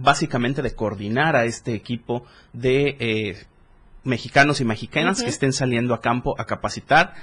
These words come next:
Speaker 1: a la ciudadanía para que puedan recibir los votos de sus vecinos el día de la jornada.
Speaker 2: Muy bien, ¿y qué perfiles profesionales o quiénes pueden aspirar a tener estos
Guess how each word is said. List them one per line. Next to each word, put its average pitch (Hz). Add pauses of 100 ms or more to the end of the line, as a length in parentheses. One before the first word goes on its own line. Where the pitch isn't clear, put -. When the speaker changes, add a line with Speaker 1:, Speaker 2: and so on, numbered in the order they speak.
(320)
Speaker 1:
a 156
la 160
ciudadanía 127
para 117
que 113
puedan 131
recibir 123
los 127
votos 127
de 117
sus 110
vecinos 139
el 110
día 104
de 104
la 107
jornada. 190 (280)
Speaker 2:
Muy 262
bien, 233
¿y 285
qué 381
perfiles 320
profesionales 240
o 220
quiénes 339
pueden 330
aspirar 214
a 220
tener 190
estos 190